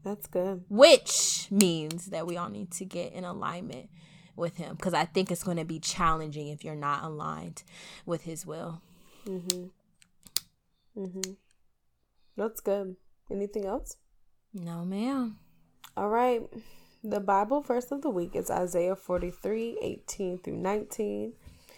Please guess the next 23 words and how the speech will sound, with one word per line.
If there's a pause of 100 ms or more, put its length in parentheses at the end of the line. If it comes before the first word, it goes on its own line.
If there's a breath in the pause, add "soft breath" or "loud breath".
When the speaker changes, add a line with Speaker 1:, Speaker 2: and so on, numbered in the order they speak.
(240 loud breath)
Speaker 1:
"Forget
the
former
things. (220 soft breath)
Do
not
dwell
in
the
past.
See,
I
am
doing
a
new
thing. (580 soft breath)
Now
it
springs
up.
Do
not,